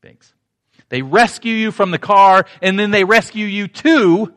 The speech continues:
the hospital, where you can get the long-term care you need, right? Now, in the case of the fireman, he has to rescue us from the car first,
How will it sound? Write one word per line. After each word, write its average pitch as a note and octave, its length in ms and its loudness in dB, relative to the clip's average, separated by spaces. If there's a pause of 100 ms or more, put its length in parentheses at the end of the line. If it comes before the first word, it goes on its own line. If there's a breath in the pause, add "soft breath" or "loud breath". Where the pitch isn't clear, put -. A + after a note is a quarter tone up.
(380 soft breath)
the G3 120 2
hospital, F#3+ 680 0 (1200)
where G3+ 240 2
you G#3 220 2
can G#3 220 -6
get G3+ 240 0
the F#3+ 80 -2
long-term G#3 840 0
care G3+ 320 -2
you F3 160 -8
need, D3 340 -6
right? D#3 480 -4 (800)
Now, F#3 180 0
in G3 60 -2
the - 60 -6
case C#4 320 0
of G#3+ 120 0
the F3+ 80 -2
fireman, F#3+ 520 2
he F3 140 -6
has G#3+ 180 -2
to F3 100 -6
rescue G3 500 -2
us F3+ 160 0
from G#3+ 300 2
the F#3+ 80 -2
car F3+ 280 4
first, - 600 -4